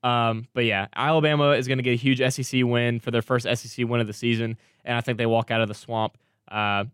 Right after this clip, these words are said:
very victoriously. So let's go ahead and move down this slate. Jacob mentioned wanting to look at some of the night games, so that's what we're gonna go ahead and do.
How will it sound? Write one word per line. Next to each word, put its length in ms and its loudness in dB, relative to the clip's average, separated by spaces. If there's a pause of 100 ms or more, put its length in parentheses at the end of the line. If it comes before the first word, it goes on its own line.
(180)
very 180 2
victoriously. 720 -6 (340)
So 100 -2
let's 100 0
go 100 4
ahead 140 6
and 60 2
move 140 6
down 180 4
this 140 2
slate. 240 0
Jacob 320 2
mentioned 300 0
wanting 260 0
to 320 2 (220)
look 180 -2
at 80 -10
some 140 0
of 40 4
the 60 6
night 220 0
games, 220 0
so 60 -6
that's 200 2
what 60 -4
we're 200 4
gonna 180 -4
go 160 2
ahead 220 2
and 80 -8
do. 180 4